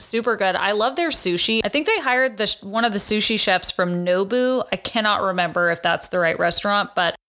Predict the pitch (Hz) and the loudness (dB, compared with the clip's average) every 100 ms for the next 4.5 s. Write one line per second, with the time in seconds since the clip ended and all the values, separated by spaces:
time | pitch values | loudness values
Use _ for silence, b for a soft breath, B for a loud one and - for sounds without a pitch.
0 | - 208 190 220 254 220 202 202 170 180 | -4 -2 0 0 0 0 0 0 -2 -2
1 | 180 175 202 208 202 - 185 190 202 202 | 0 0 0 2 0 -2 -6 -4 0 0
2 | 202 190 175 175 180 175 180 - - 180 | 2 0 -2 -2 -2 0 0 -2 -2 -4
3 | - 170 180 - 185 180 170 175 175 160 | -4 0 0 2 0 0 -2 0 0 2
4 | 175 180 - - - | -2 -2 -2 -2 -2